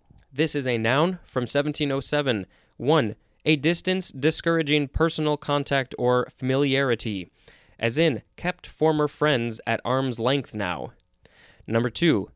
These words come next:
the condition or fact that the parties to a transaction are independent and on an equal footing. Arm's length with a hyphen is an adjective.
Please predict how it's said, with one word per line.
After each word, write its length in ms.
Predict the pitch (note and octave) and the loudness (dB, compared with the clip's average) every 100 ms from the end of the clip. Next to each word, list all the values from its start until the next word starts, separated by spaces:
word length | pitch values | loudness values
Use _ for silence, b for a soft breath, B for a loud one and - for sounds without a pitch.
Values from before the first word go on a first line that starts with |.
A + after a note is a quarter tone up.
| - | -8
the 200 | B2+ D3+ | 0 0
condition 560 | - D3 D#3+ D#3 E3 D3+ | 2 2 2 2 -2 0
or 180 | C#3 C#3+ | 0 0
fact 440 | - C3 B2+ - | -2 -2 -4 -4
that 220 | A#2+ C#3 | -4 -2
the 80 | C3 | -2
parties 440 | - C3+ C3+ B2+ - | 0 0 0 -2 -2
to 180 | C#3 C#3 | -2 -2
a 100 | B2 | -2
transaction 680 | C3 B2 A#2 B2 - A#2+ | -2 -2 0 -2 -2 -4
are 160 | G#2+ A2 | -4 0
independent 680 | F#3+ F3 D#3+ D#3+ D3+ D#3 - b b b | 0 0 0 -2 0 -4 -6 b b b
and 340 | D#3 D#3 E3 D3 b - | 2 2 2 -2 b 0
on 300 | B2+ C3 - | 2 2 0
an 160 | G#2+ - | -4 -2
equal 400 | C#3 - C3 B2+ | -4 0 0 0
footing. 480 | - C#3 B2+ G2+ E2+ - _ _ _ _ b b - | -2 0 2 2 -4 -16 _ _ _ _ b b -2
Arm's 320 | C3 C#3 A#2 | 0 0 0
length 480 | A#2 E3 F3+ - - - | 0 0 -2 -10 -20 -6
with 240 | A2+ A2+ | 0 0
a 100 | G#2+ | 0
hyphen 600 | G2+ D#3 E3 C3 B2+ E3 - _ _ _ | 0 0 0 0 -2 -2 -10 _ _ _
is 340 | - A#2+ A#2+ A2+ | -2 2 2 0
an 140 | C3 | -2
adjective. 800 | C3+ C#3+ C3 - F#2+ D2 D2 - | 0 0 -2 -4 -4 -6 -10 -20